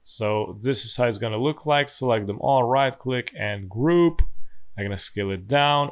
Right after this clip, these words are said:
I'm gonna press and hold Alt, create a new copy.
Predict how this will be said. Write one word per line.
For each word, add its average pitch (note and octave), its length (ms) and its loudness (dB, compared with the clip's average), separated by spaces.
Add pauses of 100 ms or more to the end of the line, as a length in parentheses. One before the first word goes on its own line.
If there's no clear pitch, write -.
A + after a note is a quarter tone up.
(140)
I'm G2+ 200 -6
gonna A2+ 680 -2
press A2 240 -2
and A2 140 -8
hold G2+ 180 -6
Alt, A#2+ 360 -2
create G#2 220 -4
a G2 60 -6
new G2 160 -10
copy. - 520 -10